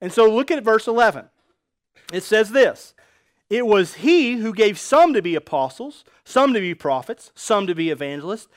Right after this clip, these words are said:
and some to be pastors and teachers." So the idea here is this, is that God created offices through Jesus. Matter of fact,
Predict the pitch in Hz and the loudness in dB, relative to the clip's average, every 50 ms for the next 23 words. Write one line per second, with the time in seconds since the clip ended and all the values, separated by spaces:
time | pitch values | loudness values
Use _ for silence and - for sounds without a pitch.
0 | _ _ - 160 165 - - 196 190 196 208 226 233 240 226 - 170 147 143 139 | _ _ -14 -14 -12 -4 -2 -2 -2 -2 -2 -6 -6 -8 -8 -6 -4 -4 -4 -6
1 | - - 180 190 - _ _ _ _ - 214 220 220 - 247 240 - - 139 - | -8 -12 -12 -12 -12 _ _ _ _ -8 -8 -6 -6 -6 -8 -8 -8 -12 -20 -20
2 | _ _ _ _ _ _ _ _ _ _ - - - 226 220 220 214 214 208 214 | _ _ _ _ _ _ _ _ _ _ -20 -6 -4 -2 -2 2 2 4 4 4
3 | 208 165 147 190 214 262 311 294 214 196 190 190 190 170 165 202 208 190 180 - | 2 0 -4 -6 -4 -2 -2 -2 0 2 2 2 2 2 0 0 0 0 0 -6
4 | 165 147 185 175 151 147 120 - 185 240 285 269 202 185 190 185 - - - 214 | -10 -6 -6 -6 -6 -6 -6 -2 2 2 4 4 4 2 2 0 -6 -14 -12 -10
5 | 196 185 185 226 269 269 214 180 185 180 - _ - - - 214 214 240 240 233 | -4 -2 0 0 0 0 -2 -4 -4 -4 -10 _ -14 -4 2 4 4 4 4 2
6 | - 165 - - 170 180 170 - - 180 196 202 196 151 175 233 240 233 180 139 | -4 -14 -12 -8 -8 -8 -8 -6 -2 -2 -2 -2 -2 -4 -4 -2 -2 -2 -6 -10
7 | 113 - - 185 196 208 202 - 254 254 233 196 - _ | -16 -10 -4 -2 0 0 0 0 2 2 2 0 -2 _